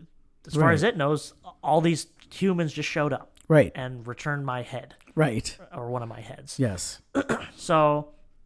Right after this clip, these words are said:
Speaker 1: it seems to, I, I, it doesn't make sense to me. She,
Speaker 2: Yeah.
Speaker 1: she is punished for wanting knowledge, even though that's also what the hero
Speaker 2: Yep.
Speaker 1: wants. Um, so what, what's the message there?
Speaker 2: Yeah.
Speaker 1: The, is that so humans are not meant to have knowledge?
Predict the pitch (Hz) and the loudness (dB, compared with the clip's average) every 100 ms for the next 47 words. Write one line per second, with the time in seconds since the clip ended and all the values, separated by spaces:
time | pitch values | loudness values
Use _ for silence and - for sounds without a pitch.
0 | - _ _ _ - - _ _ - 160 | -20 _ _ _ -20 -20 _ _ -8 -6
1 | - 190 175 - - 156 - - 135 151 | -2 -2 -2 -4 -4 -6 -6 -8 -6 -6
2 | 160 165 165 185 160 143 139 - 120 - | -6 -6 0 0 2 -2 -4 -6 -6 -8
3 | 120 117 117 - 113 95 92 - - 180 | -10 -8 -8 -2 -2 -2 -6 -8 -4 -2
4 | 175 170 143 139 - - 160 147 - - | -2 -2 -4 -4 -6 -2 0 0 -4 -8
5 | 139 123 123 120 120 117 120 123 123 117 | -6 -6 -6 -8 -8 -8 -6 -6 -6 -6
6 | 113 - 117 - 113 113 123 - 117 120 | -6 -8 -12 -12 -14 -14 -18 -20 -18 -14
7 | 117 123 - - - - 180 117 131 139 | -14 -16 -20 -20 -16 2 4 4 0 -12
8 | - - - - _ - 120 117 - 123 | -14 -14 -20 -20 _ -12 -10 -10 -8 -4
9 | 127 131 131 127 - 120 117 113 - 117 | -4 -4 -6 -12 -10 -12 -10 -12 -12 -14
10 | 113 110 107 117 - - 139 113 92 85 | -14 -14 -14 -14 -16 0 2 4 2 -4
11 | 131 127 123 131 _ _ _ _ - 120 | -4 -4 -4 -10 _ _ _ _ -10 -4
12 | 135 139 - - 120 - 151 143 135 131 | -4 -6 -8 -8 -8 -4 -4 -2 -4 -2
13 | 139 131 139 165 147 156 165 165 175 170 | -4 -4 -6 -4 -2 0 2 2 2 0
14 | - | -6